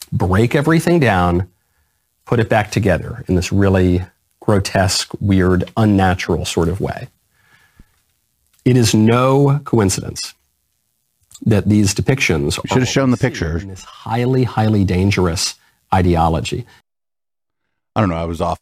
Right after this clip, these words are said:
Speaker 2: I was in another window for a second, but I don't think you showed the picture, and that, you should have showed the picture. So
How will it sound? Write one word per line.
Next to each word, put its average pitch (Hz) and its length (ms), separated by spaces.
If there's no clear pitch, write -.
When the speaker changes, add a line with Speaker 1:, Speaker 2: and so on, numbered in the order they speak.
Speaker 2:
I 87 80
was 87 120
in 87 80
another 82 260
window 78 380
for 82 80
a 80 60
second, 85 280
but 87 80
I 110 60
don't 139 100
think 123 120
you 110 100
showed 113 220
the - 60
picture, 78 420
and 76 140
that, 87 280
you 98 180
should 95 180
have 82 80
showed 80 200
the 76 60
picture. 71 400
So 131 300